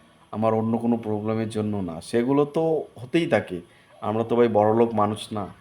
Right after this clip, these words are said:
খেটে খাওয়া মানুষ। আমরা ভাই দিনে just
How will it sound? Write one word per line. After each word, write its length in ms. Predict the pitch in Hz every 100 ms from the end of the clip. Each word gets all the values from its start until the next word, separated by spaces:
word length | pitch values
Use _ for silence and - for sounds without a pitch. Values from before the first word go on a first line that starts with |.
| - _ _ _ _
খেটে 280 | - 104 110
খাওয়া 260 | 104 104 104
মানুষ। 360 | 98 95 98 95 - -
আমরা 320 | 92 95 101 101
ভাই 180 | 104
দিনে 380 | 104 104 104 107 104 - - _ - _ _ _ _ _ _ - 120
just 200 | 123 123